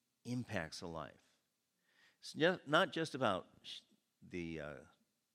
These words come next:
Christmas boxes. It's about the acts of kindness that we do all the time. Whether it's, it's an act of kindness towards God where we pray and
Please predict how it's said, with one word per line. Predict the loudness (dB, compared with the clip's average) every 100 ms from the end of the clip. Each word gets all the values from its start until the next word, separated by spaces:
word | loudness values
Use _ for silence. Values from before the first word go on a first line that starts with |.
| _
Christmas | -4 -4 -2 -6
boxes. | -6 -6 -6 -16 -20 -20 -20 _ _ _ _ _ _ _ _ _ _ _ _
It's | -6 -4
about | 2 2 2 0
the | -4
acts | -2 -4 -6 -12
of | -10
kindness | -6 -6 -6 -10 -10
that | -10
we | -12
do | -10 -10 -10 -14
all | -10 -8 -8
the | -12
time. | -14 -14 -16 -20 _ _ _ _ _ _ _ _ _ _ _ _ _ _ _ _ _
Whether | -4 -2 -2 -2
it's, | -2 -2 -4 -12 -20 _ _ -4
it's | -2 0
an | 2
act | 2 0
of | -10 0
kindness | 2 4 2 -2
towards | -4 -6 -4
God | 2 2 2 0
where | -4
we | -2 -4
pray | -2 -2 -2
and | -6